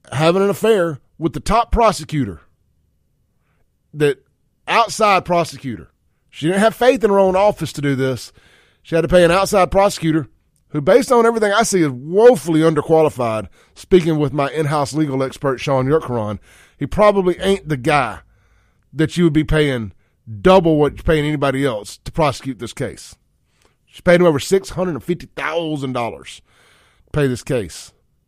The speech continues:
to, uh, to try this case, to prosecute this, of taxpayer money. But what came out over the weekend, though, I saw this too.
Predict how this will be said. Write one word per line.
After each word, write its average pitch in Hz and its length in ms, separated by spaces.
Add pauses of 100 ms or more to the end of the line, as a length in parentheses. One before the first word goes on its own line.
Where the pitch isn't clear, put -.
(360)
to, 143 160
uh, 104 140 (260)
to - 100
try 151 200
this 120 180
case, 120 300
to - 80
prosecute 123 420
this, - 300 (1700)
of 123 120
taxpayer 147 440
money. 104 280 (760)
But 156 140
what 156 160
came 254 200
out 277 140
over 202 140
the 160 80
weekend, 247 560
though, 190 280 (1700)
I - 100
saw 208 240
this 226 260
too. 240 300